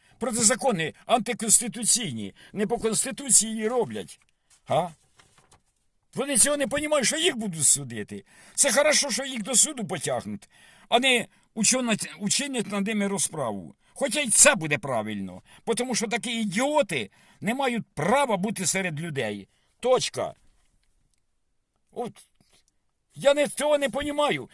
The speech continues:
І ще одно. Ребята, чому я проїхав, пробіг машиною Хмельницький, Миколаїв, Миколаїв, Кривий Ріг, Кривий Ріг, Дніпро, Дніпро,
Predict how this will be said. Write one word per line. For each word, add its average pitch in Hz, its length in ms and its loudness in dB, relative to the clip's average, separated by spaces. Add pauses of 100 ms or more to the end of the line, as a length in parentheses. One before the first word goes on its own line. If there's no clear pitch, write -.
(140)
І 247 120 -4
ще 320 260 10
одно. 151 500 2 (460)
Ребята, 214 540 0 (200)
чому 311 340 0
я 202 220 8
проїхав, 233 640 0
пробіг 262 480 -2
машиною 185 680 -2 (920)
Хмельницький, 226 1000 0 (600)
Миколаїв, 208 920 4 (260)
Миколаїв, 285 680 2
Кривий 302 340 2
Ріг, 285 280 0
Кривий 285 340 0
Ріг, 311 200 -2 (100)
Дніпро, 202 960 0 (420)
Дніпро, 294 800 6